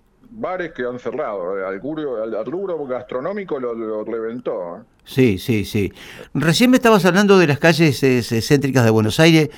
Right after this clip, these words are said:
Speaker 2: y este amigo me decía lo mismo. ¿No anda nadie por Florida, La Valle, por ahí? ¿Cómo está todo eso?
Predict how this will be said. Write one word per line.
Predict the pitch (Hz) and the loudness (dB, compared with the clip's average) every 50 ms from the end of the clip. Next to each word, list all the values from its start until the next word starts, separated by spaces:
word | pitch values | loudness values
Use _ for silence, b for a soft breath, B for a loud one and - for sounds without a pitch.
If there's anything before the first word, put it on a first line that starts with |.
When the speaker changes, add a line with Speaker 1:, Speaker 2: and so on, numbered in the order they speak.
| b b b | b b b
Speaker 2:
y | - 139 | 0 0
este | 160 170 165 | 2 4 2
amigo | 160 165 170 165 160 | 2 2 2 2 2
me | 143 135 | 0 0
decía | 123 113 - - 135 127 | 0 0 0 2 2 4
lo | 127 117 | 4 4
mismo. | 117 117 98 92 98 95 - - - | 4 4 4 4 2 2 0 -4 -4
¿No | - 143 151 196 233 | -2 0 2 4 4
anda | 254 226 190 135 | 4 4 2 2
nadie | 104 107 139 190 208 208 | 4 4 2 2 2 0
por | 110 - 95 85 | 0 0 -2 -4
Florida, | - - - 87 87 85 90 107 131 143 143 135 131 113 117 117 113 104 b b b b b b b | -6 -6 -4 -2 -2 0 2 2 2 4 4 4 4 4 4 4 2 2 b b b b b b b
La | - 101 98 | -4 -2 0
Valle, | 90 107 123 139 143 143 135 107 - 117 113 110 104 98 | 2 4 6 6 6 6 4 4 2 2 2 2 2 2
por | 95 - 101 98 | 0 -2 0 2
ahí? | 110 139 139 | 2 0 0
¿Cómo | - - 240 285 | 0 0 0 0
está | 190 - - 87 - | 0 0 -2 -4 -4
todo | - 87 85 82 80 | -4 -4 -2 -2 -4
eso? | 80 - - 78 - 120 | -6 -6 -8 -8 -8 -10